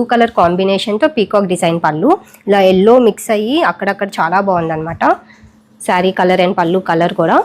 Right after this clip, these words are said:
And ఇది బ్లౌజ్, మంచి కోరా and ఎల్లో కలర్ కాంబినేషన్‌తో ఇలా all over flower design వచ్చిందనమాట. And అటు ఇటు బ్లౌజ్లో కూడా నిజాం బార్డర్ ఉంటది.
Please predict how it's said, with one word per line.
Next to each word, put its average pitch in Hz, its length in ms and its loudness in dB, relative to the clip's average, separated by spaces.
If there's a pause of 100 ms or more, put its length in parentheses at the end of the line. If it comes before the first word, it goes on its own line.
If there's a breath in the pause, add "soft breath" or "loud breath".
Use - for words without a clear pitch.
(460 soft breath)
And 285 140 4 (180)
ఇది 208 180 2
బ్లౌజ్, 160 260 -2 (300)
మంచి 196 280 2
కోరా 202 280 4
and 220 160 2
ఎల్లో 202 240 2
కలర్ 214 300 0
కాంబినేషన్‌తో 196 680 0 (160)
ఇలా 190 120 4 (120)
all 202 220 4
over 269 220 2
flower 175 320 0
design 165 320 -2
వచ్చిందనమాట. 165 560 -6 (160)
And 208 160 2
అటు 170 180 -4
ఇటు 330 140 -2 (360)
బ్లౌజ్లో 196 400 2
కూడా 254 220 2
నిజాం 180 300 -2
బార్డర్ 156 320 -6
ఉంటది. 151 240 -14